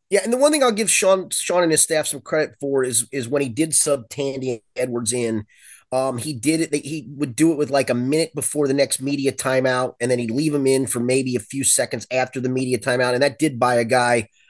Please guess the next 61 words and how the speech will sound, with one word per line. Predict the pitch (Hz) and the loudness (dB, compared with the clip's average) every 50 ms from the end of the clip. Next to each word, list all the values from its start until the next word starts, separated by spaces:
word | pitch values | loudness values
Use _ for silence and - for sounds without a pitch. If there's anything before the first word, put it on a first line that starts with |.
| _ _ _ _ _ _ _ | _ _ _ _ _ _ _
you | - 156 | -2 0
know, | 139 113 104 101 101 - - | 2 2 0 -2 -4 -4 -4
five | - - - 123 135 139 120 | 0 2 4 4 4 4 2
minutes | 117 135 131 123 - - | 2 0 0 2 0 0
of | 120 98 | -2 0
real | 120 131 123 117 | 0 0 0 0
time | - - 123 117 117 110 | 0 0 0 0 0 0
on | 110 107 104 | 0 0 -2
the | 101 | -2
bench, | 87 110 101 95 90 - - | -2 -4 -4 -4 -4 -4 -2
right? | 104 104 107 107 | -2 -2 -2 0
Five | - - 131 135 127 | 0 2 2 2 2
minutes | 131 123 110 - | 2 0 0 -2
of | 113 104 | -2 0
real | 117 117 110 | -2 -2 0
time | 110 - 117 113 113 110 110 104 - _ _ _ - | 0 0 0 2 0 0 0 -2 -6 _ _ _ -2
taking | 127 120 - 113 | -2 -2 0 -2
a, | 107 98 - - | -4 -4 -6 -4
taking | - 123 113 110 107 104 | -2 -2 -2 0 -2 -4
a | |
breath. | 95 82 104 110 110 104 - - | -4 -2 -2 0 0 0 -2 -4
And, | 101 101 101 - - - - - - - | -6 -8 -8 -12 -18 -20 -20 -18 -4 -2
and | 135 131 | 0 2
I | 131 127 | 2 0
think | - 196 156 | 0 0 -2
if | 160 139 | 0 -2
you | 151 | -2
do | 139 120 151 143 | -2 -2 0 2
those | 120 151 185 214 202 - | 4 4 6 6 4 2
things | - 151 135 120 - | 2 0 0 -2 -4
creatively | - - 127 120 117 113 107 101 107 110 113 | -4 -2 0 0 0 0 0 0 0 0 0
of | 107 98 95 - | 0 -2 -2 -2
buying | 131 139 143 147 139 139 | 0 2 2 2 4 2
that | 135 131 127 131 | 0 0 -2 0
minute | 127 135 135 127 | 0 2 2 2
here, | 117 117 147 143 139 | 0 2 2 2 4
and | 139 143 | 4 4
then | 165 180 170 | 2 2 2
you're | 160 | 0
talking | - 170 156 147 - 147 | 2 2 2 2 2 0
only | 139 143 143 135 | 0 0 2 2
of, | 127 117 - _ _ _ _ _ _ _ _ _ _ _ - | 0 -2 -4 _ _ _ _ _ _ _ _ _ _ _ -2
you | - | -2
know, | 123 87 90 | 0 0 0
a | |
couple | - - - 151 - 131 123 | -2 0 0 0 0 0 -4
of | 107 | -4
possessions, | - 117 110 107 120 117 110 - 98 98 95 | -2 -2 0 2 2 2 0 -2 -4 -4 -4
maybe | 120 117 117 113 107 - - | -2 -2 -2 -4 -6 -6 -4
two | - 147 135 | -2 0 0
or | 120 | 0
three | - 139 123 | 0 -2 -2
possessions | 113 120 120 131 123 110 - 113 120 | 0 0 0 0 0 0 -2 -4 -4
on | 110 | -4
the | 107 | -4
front | 110 - - 131 131 | -4 -2 0 0 2
end | 127 127 | 2 2
of | 123 120 | 2 2
the | 117 | 0
media | 123 123 123 123 120 | 0 0 2 0 0
timeout. | - - 123 123 123 123 123 120 120 | 2 0 0 2 2 2 2 0 -2